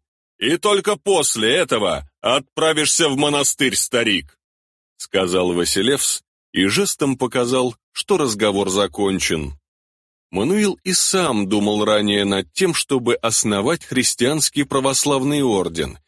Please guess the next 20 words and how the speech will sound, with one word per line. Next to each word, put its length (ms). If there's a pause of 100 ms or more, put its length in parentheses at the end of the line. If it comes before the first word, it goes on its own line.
(160)
который 500
мог 320
бы 140
хоть 200
что-то 560
противопоставить 1000
латинским 640
орденам. 640 (640)
Но 200
система 600
государственного 1000
управления 800
Византийской 920
империи 680 (320)
не 160
могла 440
допустить 640
наличия 560
такой 360
силы, 540